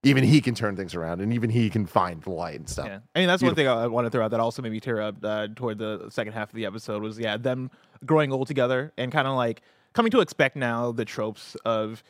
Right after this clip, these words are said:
Speaker 2: T V, especially zombie, uh, or, um, post-apocalyptic T V, where people are dying every single episode.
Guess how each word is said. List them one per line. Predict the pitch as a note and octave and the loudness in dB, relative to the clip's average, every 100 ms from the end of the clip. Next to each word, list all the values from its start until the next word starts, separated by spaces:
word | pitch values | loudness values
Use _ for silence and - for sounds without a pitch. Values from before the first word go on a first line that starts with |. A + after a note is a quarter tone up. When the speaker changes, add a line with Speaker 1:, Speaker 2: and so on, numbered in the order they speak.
| _ _ | _ _
Speaker 2:
T | - F3+ | -4 -2
V, | C#3 C3+ B2+ | 0 0 0
especially | C3+ C#3+ - C#3 | 2 0 0 2
zombie, | B2 A2+ B2 | 2 0 -4
uh, | A2 G#2 F#2+ A2 | -4 -6 -6 -2
or, | C3 B2 | 0 0
um, | A2 A2 G#2 - | 0 -4 -10 2
post-apocalyptic | D3+ - C#3+ B2+ A#2 A2 A2+ | 2 2 0 0 0 -4 -6
T | C3 | -6
V, | A#2 B2 | -4 -2
where | A#2 | -4
people | A#2 B2 | -4 -2
are | A#2 | -2
dying | A2 G#2+ A2 A2+ | 0 -2 -2 -4
every | A2 | -8
single | A2+ G#2+ G2+ | -8 -4 -4
episode. | G2 A2 A#2 B2 | -6 -4 -2 -2